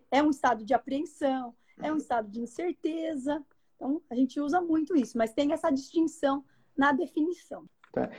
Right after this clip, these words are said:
Speaker 2: E aí, eu acho que já abre a brecha pra gente discutir também uma coisa interessante, que é assim, muita gente fala no dia a dia ansiedade, e a, e o próprio medo também, como sendo algo ruim, como sendo algo patológico.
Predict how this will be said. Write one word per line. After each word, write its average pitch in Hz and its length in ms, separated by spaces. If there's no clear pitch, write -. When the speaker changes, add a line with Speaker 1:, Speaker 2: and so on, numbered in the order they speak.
Speaker 2:
E 160 80
aí, 175 160
eu 214 60
acho 208 120
que 165 60
já 170 160
abre 160 400
a 147 60
brecha 151 320
pra 147 120
gente 156 140
discutir 175 340
também 180 180
uma 180 100
coisa 175 200
interessante, 180 640
que 180 80
é 190 40
assim, 175 280
muita 196 320
gente 139 420
fala 156 380
no 139 140
dia 139 160
a 160 60
dia 151 260
ansiedade, 135 840
e 185 60
a, 170 120
e 208 40
o 185 60
próprio - 280
medo 175 240
também, 156 480
como 185 240
sendo 208 340
algo 214 460
ruim, 202 520
como 147 200
sendo 165 260
algo 175 540
patológico. 156 800